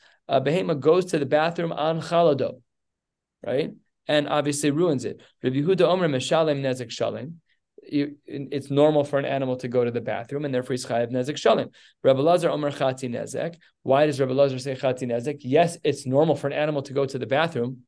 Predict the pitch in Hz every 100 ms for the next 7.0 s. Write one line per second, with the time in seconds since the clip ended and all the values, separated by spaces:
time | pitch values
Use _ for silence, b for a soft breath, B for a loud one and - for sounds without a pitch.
0 | _ 143 - 147 170 175 _ _ 135 135
1 | 127 160 156 120 104 - _ _ 143 143
2 | 147 131 135 117 - _ _ b b b
3 | _ - 135 135 131 123 123 123 120 135
4 | 190 208 190 156 156 165 147 147 135 143
5 | 143 - 160 151 143 143 143 139 135 127
6 | 127 127 123 123 127 127 120 123 120 120